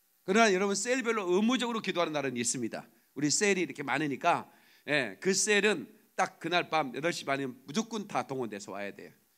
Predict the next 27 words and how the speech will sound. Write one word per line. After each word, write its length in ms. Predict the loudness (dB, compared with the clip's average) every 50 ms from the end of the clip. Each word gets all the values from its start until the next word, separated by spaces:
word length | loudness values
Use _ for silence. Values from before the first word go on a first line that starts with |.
| _ _ _ _ _
예, 180 | -10 -8 -8 -6
그리고 240 | -4 -2 -2 -2 0
낮 160 | 2 0 2
시간엔 340 | 2 0 0 0 -2 -4 -4
교역자들이 500 | -4 -6 -6 -4 -6 -6 -6 -6 -8 -10
또 100 | -8 -6
와서 300 | -6 -6 -6 -6 -8 -8
하고, 420 | -8 -10 -10 -10 -10 -12 -12 -14 _ _ -20 -16 _
그 100 | -2 2
다음에 300 | 2 2 4 2 0 -2
이제 420 | -4 -8 -6 -4 -4 -4 -6 -8 _
어제도 440 | -6 -4 -2 -2 -2 -2 -2 -4
막 240 | -6 -6 -6 -8 -8 _ _ _ _ _ _
김포에서 520 | -8 -8 -6 -4 -2 -2 -2 -2 -2 -4
이렇게, 280 | -4 -6 -4 -4 -4 -4
이렇게 220 | -4 -6 -6 -8 -10
어떻게 240 | -10 -8 -6 -6
유튜브를 340 | -6 -6 -6 -8 -8 -6 -6
보고 200 | -6 -6 -4 -4
오는지 540 | -4 -4 -4 -6 -6 -8 -8 -8 -8 -10 -14 _ _ _ _ _ _
이제 220 | -14 -8 -6 -6 -4 -4
여기 240 | -4 -4 -4 -4 -6
이 240 | -4 -6 -6 -8 -10 -14 _
기도실이 420 | -12 -8 -6 -4 -2 -2 -2 -4 -4
있다는 240 | -4 -4 -4 -4 -4
걸 120 | -4 -6
알고 520 | -6 -6 -4 -4 -2 -2 -2 -4 -8 -14